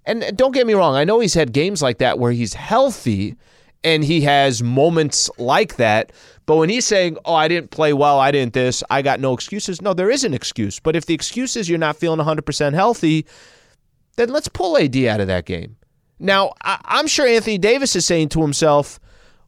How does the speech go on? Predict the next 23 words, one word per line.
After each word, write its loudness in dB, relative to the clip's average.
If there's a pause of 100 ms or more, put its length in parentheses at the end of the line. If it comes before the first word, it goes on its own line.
(120)
"Well, 6
if -2
I 2
get 0
pulled 2
out 4
of 2
this, 0
if -2
I 2
pull 0
myself 2
out 2
of -2
this -6
game, -2
is -4
all 4
that 0
chatter 0
gonna -2
keep -6
starting?" 0